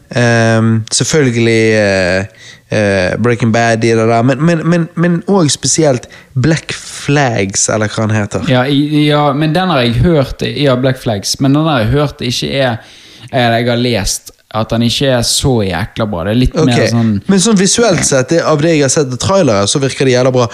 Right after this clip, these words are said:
Speaker 1: Men
Speaker 2: Ja, da
Speaker 1: også,
Speaker 2: må jo du se
Speaker 1: når det
Speaker 2: Taboo.
Speaker 1: kommer, når det kommer til, ja, jeg visste ikke at det var da. Da må jeg se Taboo. Men en annen som, eh, jeg har hørt er dritbra, som er Ville Vesten,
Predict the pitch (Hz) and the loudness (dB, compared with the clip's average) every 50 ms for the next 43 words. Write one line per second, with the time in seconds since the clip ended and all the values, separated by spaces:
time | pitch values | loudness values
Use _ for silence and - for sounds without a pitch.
0 | - - - - - 165 175 196 233 240 214 156 127 127 127 127 131 147 156 156 | -8 -14 -14 -4 0 0 2 2 2 2 2 4 4 4 4 4 4 4 2 2
1 | 151 - - 175 165 - 170 185 190 196 - - 190 240 214 - - 190 190 208 | 2 0 0 -2 -2 0 2 2 2 2 2 2 2 2 0 0 0 0 2 2
2 | 214 214 208 - 240 240 226 190 214 - - 160 240 269 269 269 - - 262 233 | 2 2 0 2 2 2 2 2 0 -2 -2 0 0 0 0 0 -2 -2 0 2
3 | 190 190 175 - - 254 - - 202 - 208 180 175 156 147 135 104 104 - - | 2 2 2 0 0 -2 0 -2 0 0 0 0 0 2 0 0 0 -2 -2 0
4 | 202 208 185 156 - - 185 165 - 175 151 147 147 - - - - - - 185 | 2 2 2 2 2 0 -2 -2 -2 -2 0 0 -2 -2 -4 -12 -12 -4 -2 0
5 | 196 202 208 214 226 220 208 180 143 123 120 120 - - - - - - - - | 2 2 2 2 2 2 2 2 2 0 0 -2 -6 -12 -20 -20 -20 -16 -16 -10
6 | - - - - 170 160 156 - - 143 147 151 143 139 - 151 151 156 151 170 | -6 -4 -2 0 0 0 -2 -2 -2 0 0 2 2 2 2 2 2 2 2 2
7 | 185 - - 160 139 127 - - 175 170 160 165 170 170 175 208 - - - - | 0 0 0 -2 -4 -4 -2 0 0 0 2 2 2 0 0 -2 -4 -6 -6 -2
8 | 135 120 107 101 104 110 - - 147 147 135 127 135 135 139 143 170 160 - - | 0 0 0 0 -2 -4 -4 -2 0 0 2 2 2 2 2 0 0 -2 -2 -4
9 | - - - 123 117 | -4 -4 -4 -6 -6